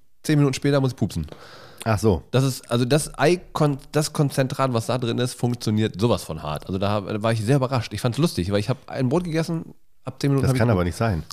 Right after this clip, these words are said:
Speaker 1: Doch, es lag da, an diesem Brotaufstrich. Weil ich
Speaker 2: Sicherlich.
Speaker 1: dann nämlich zwei Stunden später nochmal Brot gegessen hab, zehn Minuten später muss ich pupsen.
Speaker 2: <laughs>
Speaker 1: Also es ist einfach
Speaker 2: Vielleicht liegt's aber auch am Brot.
Speaker 1: Nee. Ist an der, von dem Brot muss ich pupsen. Also das war, also ich fand's, ich, ich fand's einfach nur lustig, weil es einfach so,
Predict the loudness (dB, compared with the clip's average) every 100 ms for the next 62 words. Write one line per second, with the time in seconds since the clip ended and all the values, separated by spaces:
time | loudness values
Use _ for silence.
0 | -2 0 0 -6 -2 -4 -2 -2 0 2
1 | 2 2 0 0 -2 -2 4 4 6 4
2 | 2 0 -10 -10 0 2 2 0 2 4
3 | 4 4 2 0 0 -2 -2 0 2 4
4 | 4 6 4 4 4 2 2 0 -2 -4
5 | -6 2 4 6 6 6 6 4 2 -2
6 | 4 4 4 2 4 4 4 2 2 0
7 | -10 -20 -20 -20 -2 2 4 2 -4 -20
8 | -20 -20 -16 -14 -6 -4 -4 -4 -2 -2
9 | -2 -2 0 -2 -2 -4 0 0 0 0
10 | 0 -4 -6 -6 -6 -6 -10 -8 -4 -2
11 | 0 0 0 0 -2 0 0 0 -2 -4
12 | -6 0 0